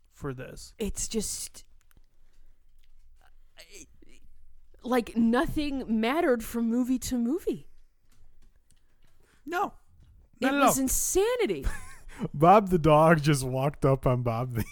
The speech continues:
Speaker 3: <laughs> Human, and you would have thought Bob the Human just reached his hand into a shark cage. It was like, "Whoa!" <laughs>
Speaker 1: I did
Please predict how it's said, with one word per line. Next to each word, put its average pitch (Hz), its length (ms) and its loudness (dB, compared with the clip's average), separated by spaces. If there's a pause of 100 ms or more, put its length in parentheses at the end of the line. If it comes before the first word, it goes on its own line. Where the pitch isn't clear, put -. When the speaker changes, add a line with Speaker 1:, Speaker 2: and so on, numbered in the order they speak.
Speaker 3:
<laughs> - 160 2
Human, 208 400 0 (520)
and 180 220 6
you 196 120 6
would 214 120 6
have 190 200 4
thought 151 420 2 (300)
Bob 151 480 4
the 156 100 6
Human 147 460 2
just 131 180 0
reached 135 380 -2
his 135 140 -2
hand 131 220 -2
into 123 220 -4
a 110 60 -8
shark 104 400 -10
cage. 98 280 -4
It 110 40 -4
was 110 100 -2
like, 127 120 2
"Whoa!" 175 440 8 (300)
<laughs> - 280 -10
Speaker 1:
I 208 80 4
did 151 460 0